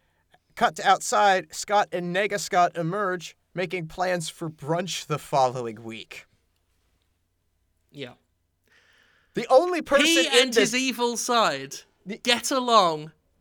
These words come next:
Speaker 2: just fine.
Speaker 1: What a shock
Speaker 2: Which
Speaker 1: that there's
Speaker 2: makes me
Speaker 1: not
Speaker 2: think
Speaker 1: that different, not, not much difference between them. Huh.
Speaker 2: I've got two scenarios there. Either he is so self-absorbed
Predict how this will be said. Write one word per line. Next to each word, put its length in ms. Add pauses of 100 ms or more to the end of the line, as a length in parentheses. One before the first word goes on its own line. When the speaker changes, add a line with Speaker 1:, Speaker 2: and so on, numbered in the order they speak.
(360)
Speaker 2:
just 440
fine. 380
Speaker 1:
What 160
a 40
shock 440
Speaker 2:
Which 160
Speaker 1:
that 80
there's 100
Speaker 2:
makes 140
me 60
Speaker 1:
not 180
Speaker 2:
think 300
Speaker 1:
that 60
different, 440
not, 200
not 200
much 200
difference 360
between 460
them. 200 (120)
Huh. 360 (400)
Speaker 2:
I've 160
got 180
two 220
scenarios 600
there. 240
Either 560
he 380
is 120
so 380
self-absorbed 1300